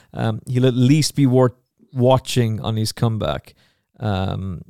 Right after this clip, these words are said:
uh, first run since Royal Ascot last year, as, uh, Lee was, was alluding to, and, and that was his first run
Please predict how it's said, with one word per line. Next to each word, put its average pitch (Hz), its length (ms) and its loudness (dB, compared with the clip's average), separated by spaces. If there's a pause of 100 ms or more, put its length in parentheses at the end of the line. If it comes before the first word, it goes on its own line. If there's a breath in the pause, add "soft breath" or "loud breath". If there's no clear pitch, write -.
(220)
uh, 98 180 -6
first - 300 -2
run 110 140 0
since 107 260 -6
Royal 107 220 -2
Ascot 104 340 -4
last 101 260 -8
year, 107 160 -2
as, 107 320 -6
uh, - 220 -6
Lee 107 240 -6
was, 110 160 -8 (440)
was 117 180 -4
alluding 107 340 -2
to, 110 180 -2
and, 107 140 -4 (320 loud breath)
and 110 180 -6
that 127 260 2
was 110 220 0
his 120 160 0
first 127 320 0
run 131 140 2